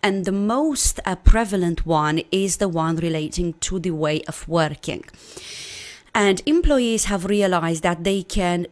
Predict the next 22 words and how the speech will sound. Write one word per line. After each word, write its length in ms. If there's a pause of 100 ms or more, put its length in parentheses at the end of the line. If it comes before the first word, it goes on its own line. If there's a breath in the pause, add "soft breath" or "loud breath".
do 260
the 120
work 600 (160)
that 200
they 140
need 240
to 140
do 400 (500)
from 760
home 680
or 260
from, 460
you 100
know, 140
a 80
remote 440 (120)
office, 320
not 180
necessarily 560
within 420
the 60
physical 500